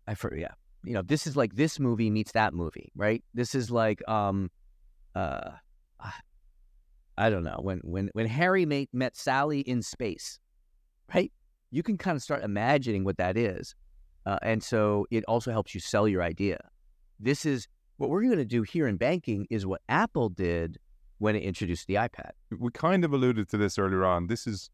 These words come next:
Speaker 2: force two front battles. And here's where Sun Tzu said, "Appear at places where your competitor, your, he must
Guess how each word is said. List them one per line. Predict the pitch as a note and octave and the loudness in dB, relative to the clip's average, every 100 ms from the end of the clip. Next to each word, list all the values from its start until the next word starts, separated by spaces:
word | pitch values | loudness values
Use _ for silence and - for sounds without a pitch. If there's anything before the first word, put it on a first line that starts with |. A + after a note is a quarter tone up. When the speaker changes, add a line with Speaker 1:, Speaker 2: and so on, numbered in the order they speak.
| - | -10
Speaker 2:
force | - A#2+ A2 - | 2 4 4 -2
two | - B2+ A#2+ | 0 4 4
front | - G#2+ G2+ - | 4 2 2 2
battles. | F2+ F2+ - D#2+ E2 - _ | 4 4 4 -4 -6 -12 _
And | F2+ F2 E2 E2 - _ | 4 4 4 -2 -6 _
here's | A#2 A2+ G2+ | 2 4 6
where | F#2+ | 4
Sun | F2+ G#2 G2 | 4 2 0
Tzu | - G2 | 0 0
said, | F#2 G2 F2+ D#2+ - - - - - - | 0 2 2 0 -14 -20 -20 -20 -20 -20
"Appear | - C3+ C3+ | 0 4 6
at | A2 | 4
places | - G#2+ G2+ F#2+ | 6 4 4 -2
where | G2 G2 F2 - _ _ _ _ _ | 0 0 0 -4 _ _ _ _ _
your | F#2+ F#2+ F2 | 0 2 2
competitor, | - F2 A#2+ A#2+ G2 F2 | -2 2 4 6 4 4
your, | F2 F2 E2 - _ _ _ | 2 0 -2 -10 _ _ _
he | F2+ A#2 | -2 2
must | A2+ G#2 F#2+ - | 4 2 0 -6